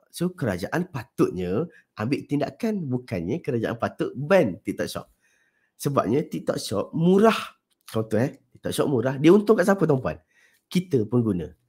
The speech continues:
Ha, so kerajaan patutnya jagalah kita pengguna.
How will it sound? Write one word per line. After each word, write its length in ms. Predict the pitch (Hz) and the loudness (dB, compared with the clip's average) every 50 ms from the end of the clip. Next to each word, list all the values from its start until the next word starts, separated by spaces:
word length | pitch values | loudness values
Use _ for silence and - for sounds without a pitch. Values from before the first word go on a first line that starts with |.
| _ _ _ _ _ _ - | _ _ _ _ _ _ -10
Ha, 320 | 80 80 78 76 71 76 | -6 -6 -4 -6 -6 -2
so 400 | - 143 156 170 - - - _ _ _ _ _ _ _ _ _ _ _ _ _ _ _ _ _ _ _ _ _ _ - - | 0 0 0 0 -2 -6 -10 _ _ _ _ _ _ _ _ _ _ _ _ _ _ _ _ _ _ _ _ _ _ -12 -6
kerajaan 400 | - 123 107 95 - - 185 180 | -2 -2 0 0 0 0 2 2
patutnya 400 | 143 175 - 127 180 185 202 202 | 2 2 2 2 4 4 4 4
jagalah 400 | 185 143 101 123 185 180 - - | 4 4 2 2 2 0 -2 -6
kita 320 | - - - - 185 185 | -6 -6 0 2 2 2
pengguna. 400 | 185 185 196 202 214 190 165 | 2 2 0 0 0 0 -2